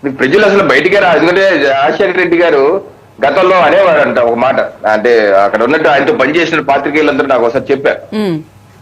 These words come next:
Speaker 1: ఒకసారి ఆ పాత్రికేయులు, సీనియర్ పాత్రికేయులు లక్ష్మణ్ గారు ఉంటారు, ఆ జిల్లాకు సంబంధించిన ఉప్పాల లక్ష్మణ్ గారు, ఆయన ఒకసారి నాకు చెప్పారు, ఆయన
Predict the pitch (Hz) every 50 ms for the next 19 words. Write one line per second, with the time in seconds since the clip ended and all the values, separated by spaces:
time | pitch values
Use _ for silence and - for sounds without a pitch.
0 | - - 110 117 151 160 165 156 147 - - 143 147 151 156 147 160 160 160 156
1 | 160 156 151 139 135 139 156 165 175 160 156 151 147 147 139 139 147 127 120 120
2 | - 180 175 160 156 131 120 110 113 113 123 127 135 135 135 135 131 135 117 117
3 | 117 113 110 101 98 104 95 95 101 - 143 139 127 117 - - - 131 107 85
4 | - - - - - - - - - - - 113 135 147 139 - 175 165 151 139
5 | 135 131 - - 113 90 82 - - - - 120 135 139